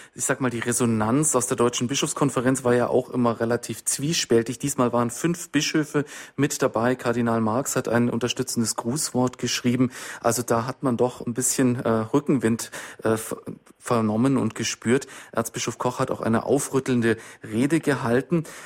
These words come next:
Ähm, ist das Interesse der Politik gewachsen, sagten Sie. Woran machen Sie das denn fest?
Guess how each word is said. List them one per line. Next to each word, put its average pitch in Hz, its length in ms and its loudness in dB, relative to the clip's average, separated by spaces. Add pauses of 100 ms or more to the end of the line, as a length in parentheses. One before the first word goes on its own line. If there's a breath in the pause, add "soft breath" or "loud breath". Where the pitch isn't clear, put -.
(140 loud breath)
Ähm, 127 300 2 (720 loud breath)
ist - 180 0
das - 200 0 (120)
Interesse 151 480 2
der 151 100 2
Politik 151 380 -6
gewachsen, 147 460 0
sagten 107 360 0
Sie. 117 180 -2
Woran 139 180 2
machen 143 200 0
Sie 143 120 0
das 127 100 -4
denn 127 140 0
fest? - 380 -4